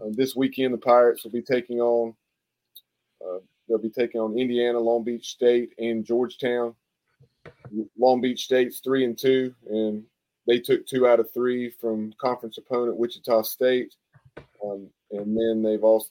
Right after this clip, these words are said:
they lost to Loyola Marymount, and then they were actually playing, I don't know if this was because of weather, kind of odd. They played a game against Seattle yesterday, and then they were playing a doubleheader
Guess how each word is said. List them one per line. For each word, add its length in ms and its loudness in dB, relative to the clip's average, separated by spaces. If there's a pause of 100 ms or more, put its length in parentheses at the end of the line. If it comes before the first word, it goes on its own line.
they 100 -2
lost 440 4
to 60 -2
Loyola 580 4
Marymount, 640 0 (800)
and 220 -6
then 500 -2 (580)
they 160 6
were 240 0 (240)
actually 360 2
playing, 420 0
I 40 -4
don't 180 -2
know 80 0
if 100 -8
this 180 -6
was 280 -12
because 340 2
of 80 -8
weather, 480 2 (200)
kind 100 0
of 100 0 (100)
odd. 420 6 (300)
They 120 -6
played 180 4
a 40 2
game 280 0
against 280 -6
Seattle 420 2
yesterday, 720 0 (340)
and 100 -10
then 120 -2
they 120 0
were 200 -2
playing 420 -4 (100)
a 40 -14
doubleheader 720 2